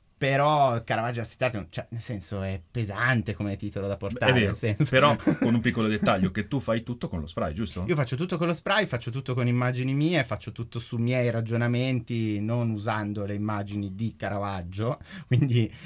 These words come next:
Speaker 1: se c'è un'affinità è meramente stilistica. Lui era un maestro, ovviamente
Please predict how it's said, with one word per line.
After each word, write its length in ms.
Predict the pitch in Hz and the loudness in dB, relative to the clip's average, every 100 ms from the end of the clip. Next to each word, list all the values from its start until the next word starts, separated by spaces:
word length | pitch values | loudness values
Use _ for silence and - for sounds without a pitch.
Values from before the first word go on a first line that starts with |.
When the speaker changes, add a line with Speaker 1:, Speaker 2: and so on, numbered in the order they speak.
| - | -6
Speaker 1:
se 200 | - 123 | 0 2
c'è 180 | 151 131 | 6 6
un'affinità 800 | 120 117 131 135 123 120 117 104 | 4 0 0 0 2 2 2 2
è 160 | 104 | 0
meramente 480 | 104 104 101 101 107 | 0 0 -2 -2 -2
stilistica. 500 | - 123 120 - 92 | -2 0 0 -2 -4
Lui 140 | 104 | -2
era 120 | 101 95 | -2 -2
un 80 | 95 | 0
maestro, 580 | 110 117 95 - 95 | 2 2 0 -4 -6
ovviamente 760 | 95 95 101 101 95 92 92 | -6 -4 -4 -4 -6 -6 -8